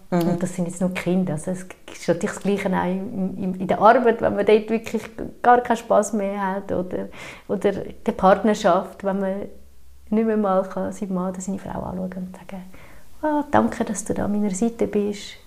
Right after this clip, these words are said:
Speaker 2: Ich
Speaker 1: Mhm.
Speaker 2: habe dich gern.» So dann. Dann ist es nicht mehr gut. Und auch, wenn man merkt, dass man sich gar nicht mehr entspannen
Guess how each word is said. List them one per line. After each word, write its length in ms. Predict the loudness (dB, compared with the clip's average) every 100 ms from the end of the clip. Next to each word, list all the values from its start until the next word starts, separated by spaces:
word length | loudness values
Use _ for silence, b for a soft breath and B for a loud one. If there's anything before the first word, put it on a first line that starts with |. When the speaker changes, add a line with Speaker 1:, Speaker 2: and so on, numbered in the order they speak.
| 0
Speaker 2:
Ich 80 |
Speaker 1:
Mhm. 80 | 2
Speaker 2:
habe 120 | 2 0
dich 140 | -4
gern.» 240 | -4 -6 -6 B B B B -16 -16 -14 -6
So 400 | 0 4 4 4
dann. 420 | 2 2 2 -4 -4 -16 -20 -20 B B B B -18 -20 -20 -20 -20 -16 -12 -12 2
Dann 180 | 6 6
ist 100 | 4
es 60 | 2
nicht 80 | 2
mehr 100 | 4
gut. 320 | 2 2 2
Und 460 | 4 6 4 -2 -12 0
auch, 280 | 2 2 0 -4
wenn 220 | -4 -2
man 160 | -2 -2
merkt, 380 | -4 -12 -18 -20 -20 -20 -20
dass 180 | -20 -10
man 80 | -8
sich 200 | -6 -2
gar 160 | 2 4
nicht 140 | 2
mehr 200 | 0 -4
entspannen 580 | -6 -6 -8 -6 -6 -6